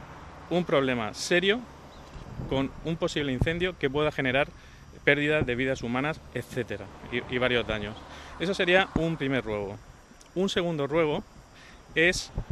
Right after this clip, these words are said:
por favor, que nos visite, porque creo que Orihuela es un término municipal con una gran y amplia patrimonio natural, con una agricultura importante, con una industria agroalimentaria importante, y que estamos solicitando desde el primer día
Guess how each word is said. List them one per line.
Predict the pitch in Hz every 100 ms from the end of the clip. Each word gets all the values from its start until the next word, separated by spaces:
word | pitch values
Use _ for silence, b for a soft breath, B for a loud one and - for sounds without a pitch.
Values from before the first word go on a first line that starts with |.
| - -
por | 127
favor, | - 123 143 180 -
que | - 135
nos | 127
visite, | 117 - 131 - 98 -
porque | 127 120 127
creo | 160 165
que | 147
Orihuela | 135 143 170 233 - - - - B B -
es | 165
un | 185
término | 170 170 160
municipal | 151 143 135 117 104 101 - -
con | 139 139 160
una | 180 165 147
gran | 131 151 135 -
y | 131
amplia | 147 139 127 117
patrimonio | 120 127 143
natural, | 135 117 127 202 247 - - - B B B
con | - 143
una | 175
agricultura | 165 147 143 139 135
importante, | 123 120 117 165 165 202 -
con | - 131
una | 151
industria | 147 139 143
agroalimentaria | 131 123 117 120 120
importante, | 113 113 131 160 202 202 B B B - -
y | 165
que | 151 156
estamos | - 180 190
solicitando | 190 185 170 139 135 117 117
desde | 127 120
el | 131
primer | 127 139 147
día | 120 113